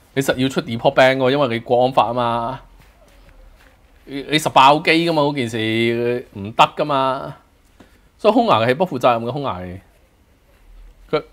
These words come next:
即係匈牙利呢班友真係咧，係完全嘅，呢班，所以德國一定喐佢嘅，德國一定要盡快喐佢。同埋G seven嗰時，你歐盟面目無光㗎，大佬，因為美國做咗好多嘢㗎，美國又安排疫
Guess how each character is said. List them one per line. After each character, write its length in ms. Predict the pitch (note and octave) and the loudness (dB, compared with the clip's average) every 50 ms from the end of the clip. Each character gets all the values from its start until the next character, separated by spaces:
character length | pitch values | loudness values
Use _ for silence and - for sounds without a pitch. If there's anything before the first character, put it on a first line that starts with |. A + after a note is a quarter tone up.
| _ - | _ 4
即 80 | C4 | 4
係 120 | B3 F#3 F3 | 4 6 4
匈 120 | - C4 | 2 4
牙 160 | C4 E3+ B2+ | 4 4 4
利 100 | A#2 B2 | 4 2
呢 120 | D3 F#3+ G#3 | -2 -4 -2
班 200 | - F#3 F#3 F#3+ | -2 -4 -2 -2
友 100 | F3+ F3 | -2 -2
真 120 | E3+ G3 F#3 | 0 0 0
係 120 | E3+ D3+ | 0 0
咧， 100 | D#3 E3 F3 F3 | 2 2 2 2
係 40 | F3 | 2
完 260 | D#3 A2 G2 F#2 F#2 | 0 -4 -6 -8 -10
全 200 | F#2 - G2+ G2 | -10 -10 -10 -10
嘅， 160 | G#2 G#2+ A2 D3+ | -10 -12 -14 -12
呢 140 | F3 F#3 F3+ | -12 -6 0
班， 240 | F#3 D#3 D#3+ - E3 | 2 2 2 2 0
所 120 | F#3 G3+ | 0 0
以 160 | G3+ E3 - - - - - | 0 -2 -6 -10 -16 -4 -4
德 80 | A3 F#3+ | -4 -2
國 200 | - F3+ C#3 C#3+ | 0 -2 -2 -2
一 60 | E3+ | -4
定 220 | F3+ - G#2+ G#2+ | -8 -8 -10 -10
喐 100 | C#3 D#3 | -10 -12
佢 220 | - - D#2+ E2 F#2+ | -12 -12 -16 -14 -12
嘅， 100 | G#2 G2+ | -12 -10
德 100 | B2 A#2+ - | -12 -12 -12
國 320 | A#2 F#2+ F#2 F#2 F2+ - _ | -12 -12 -10 -12 -12 -10 _
一 100 | D3 F#3 | -2 0
定 160 | F#3 D3+ B2+ | 0 0 0
要 60 | A#2+ A2+ | -2 -6
盡 200 | - G#2+ F#2+ G#2+ | -6 -8 -4 -4
快 140 | B2 A#2 | -4 -2
喐 80 | B2 B2+ | -2 -4
佢。 160 | - B2+ A#2 | -6 -6 -6
同 80 | A2+ G#2+ | -4 -4
埋 100 | G#2+ A#2 | -6 -6
G 240 | C#3+ D3 F#3+ F#3+ F3+ | -6 -8 -8 -8 -4
seven 320 | G3 F#3+ F#3+ E3+ C#3 G2 | -2 -2 0 0 -2 -4
嗰 140 | A2+ C#3 D3 | -4 -8 -8
時， 140 | - D3+ F3 - - - - - - | -8 -12 -14 -16 -20 -20 -20 -10 0
你 80 | - C#3 | 2 2
歐 160 | - F3 F#3+ | 4 6 4
盟 180 | F#3+ D#3+ A2+ G2 | 4 2 -2 -4
面 180 | G2+ G#2 G#2 | -6 -8 -8
目 140 | G#2+ G#2 - - | -10 -10 -12 -12
無 180 | F2+ F2 F2+ G#2 | -12 -12 -12 -10
光 280 | - D3+ C3+ C3+ C3+ | -4 -2 -2 0 0
㗎， 80 | B2 A2 | -2 -4
大 80 | G2+ | -4
佬， 120 | G#2+ A2+ D3+ | -2 -2 0
因 100 | F#3+ G3+ | 2 0
為 60 | F#3 | 0
美 160 | D3+ B2+ B2 | 0 -2 -6
國 80 | C#3+ A#2+ | -8 -8
做 120 | - G2+ | -10 -12
咗 80 | G2 B2 | -12 -12
好 140 | - - G#2+ | -12 -12 -10
多 160 | G2 B2 B2 | -6 -6 -6
嘢 160 | G#2+ F2 E2 | -6 -8 -12
㗎， 60 | F2 F2 | -12 -14
美 120 | E2+ E2 | -14 -14
國 200 | E2 F2+ E2 D#2+ - - _ _ _ _ _ _ _ _ _ _ | -14 -14 -14 -16 -18 -20 _ _ _ _ _ _ _ _ _ _
又 420 | C#3 B2+ A#2 C3+ C3+ C3 C3+ D3+ - - _ _ _ - - | 0 2 4 6 4 4 2 -2 -4 -10 _ _ _ -8 2
安 260 | - D#3+ F3 E3 E3 | 2 4 4 4 2
排 220 | E3+ - F#2+ - - | -2 -6 -8 -8 -6
疫 160 | F2 F#2+ | -8 -10